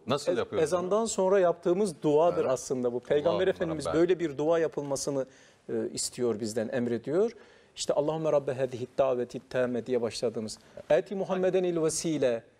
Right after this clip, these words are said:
Speaker 1: Şimdi
Speaker 2: Hazreti Muhammed'e vesileyi ver
Speaker 1: hocam
Speaker 2: diye.
Speaker 1: aslında vakit biraz keyfetme vakti. Bugün Mevlid Kandili, gülelim, tebessüm edelim, neşeli olalım dedik ya.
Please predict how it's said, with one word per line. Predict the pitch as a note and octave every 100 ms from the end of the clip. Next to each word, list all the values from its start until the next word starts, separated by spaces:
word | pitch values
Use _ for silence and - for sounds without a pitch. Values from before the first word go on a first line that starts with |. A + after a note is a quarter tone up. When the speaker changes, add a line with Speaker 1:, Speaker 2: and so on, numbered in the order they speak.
| _
Speaker 1:
Şimdi | -
Speaker 2:
Hazreti | D3+ G3+ F#3+
Muhammed'e | E3+ E3+ E3 D#3+
vesileyi | C#3+ C3 D#3 C#3 C3+ B2+
ver |
Speaker 1:
hocam | C#3 D3
Speaker 2:
diye. | -
Speaker 1:
aslında | - E3+ C3+
vakit | C#3 F#3+ C#3
biraz | C#3+ -
keyfetme | C3+ B2 B2 - A#2+
vakti. | E2 C#2+ F#2
Bugün | F2+ A2
Mevlid | A2+ A2 B2 A#2+
Kandili, | G#2+ F2 D#2+ F2
gülelim, | F#2+ G#2+ G2 F2+ -
tebessüm | G2 F#2+ - G#2
edelim, | E2+ E2 F2
neşeli | G#2 B2 B2+
olalım | A2 E2+ E2 E2
dedik | F#2+ B2
ya. | -